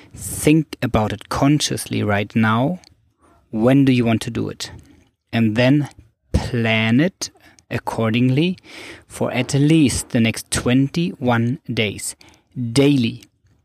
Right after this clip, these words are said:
Daily means daily. You skip a day,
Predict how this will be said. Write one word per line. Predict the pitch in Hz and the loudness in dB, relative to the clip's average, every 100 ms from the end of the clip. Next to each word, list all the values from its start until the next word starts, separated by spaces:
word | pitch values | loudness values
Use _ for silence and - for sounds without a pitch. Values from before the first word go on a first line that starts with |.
| _ _ - 127 | _ _ -10 -2
Daily | 139 151 165 151 | 2 4 4 4
means | 139 143 - - | 4 2 -2 -6
daily. | 120 131 131 113 98 - _ _ _ _ _ _ _ - - _ - _ _ _ | -2 0 2 0 -4 -8 _ _ _ _ _ _ _ -20 -20 _ -20 _ _ _
You | 139 | -2
skip | - - 170 196 | -2 -2 0 0
a | |
day, | 160 156 165 | 2 2 2